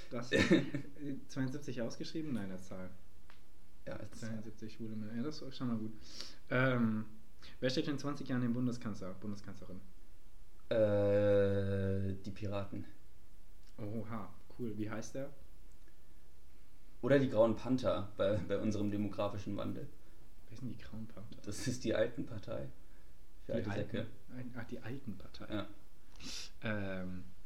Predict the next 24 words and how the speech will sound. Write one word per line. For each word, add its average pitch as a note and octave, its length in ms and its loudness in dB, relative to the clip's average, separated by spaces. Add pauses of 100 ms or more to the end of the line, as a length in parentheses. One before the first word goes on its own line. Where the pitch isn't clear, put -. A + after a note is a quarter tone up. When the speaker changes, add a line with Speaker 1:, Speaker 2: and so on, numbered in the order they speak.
(160)
Speaker 1:
wie G2+ 180 0
wird G2+ 140 -2
der G2 160 -2
heißen? G#2 340 -4
Jack A2 200 -4
Sparrow. F#2+ 420 -4
Spaß. - 280 -4 (180)
Nein, F#2+ 140 -4
sorry, B2 360 0 (100)
sorry. A2 360 -2 (960)
Ähm, G#2 600 2 (640)
Speaker 2:
<laughs> - 440 4 (1300)
Nein. G#2+ 480 0
Speaker 1:
Sven. F#2 480 -2 (120)
Speaker 2:
<laughs> - 720 4
Speaker 1:
Die A2 100 0
heißen A2+ 300 0
alle G#2+ 200 0
Sven G2+ 340 -2
und - 40 0
Speaker 2:
Ja. G#2+ 160 6
Speaker 1:
haben G#2 180 4
lange G2 280 0
Haare. F#2+ 320 -4